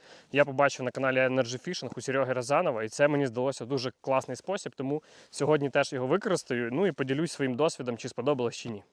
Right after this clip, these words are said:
А сьогодні ми в цю осінню днину будемо намагатися впіймати останнє тепло і зловити все-таки ще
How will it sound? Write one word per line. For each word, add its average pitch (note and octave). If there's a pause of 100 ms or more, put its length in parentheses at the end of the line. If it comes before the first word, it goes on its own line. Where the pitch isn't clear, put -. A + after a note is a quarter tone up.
(1040)
А C3+
сьогодні D#3+
ми D3 (440)
в -
цю D#3+
осінню D3+
днину C#3 (920)
будемо D3
намагатися C#3+
впіймати C#3
останнє C3
тепло F#3 (100)
і C3+
зловити C#3
все-таки C3
ще C#3